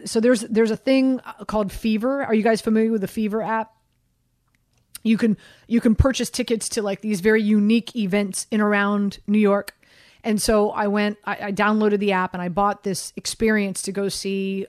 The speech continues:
um, a, uh, Frank Sinatra, Nat King Cole performance, um,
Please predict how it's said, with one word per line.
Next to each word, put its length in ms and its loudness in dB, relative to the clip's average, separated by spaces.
um, 560 -6
a, 340 0
uh, 480 -8
Frank 280 0
Sinatra, 640 -2
Nat 300 -2
King 300 -2
Cole 500 -2
performance, 880 -6
um, 460 -2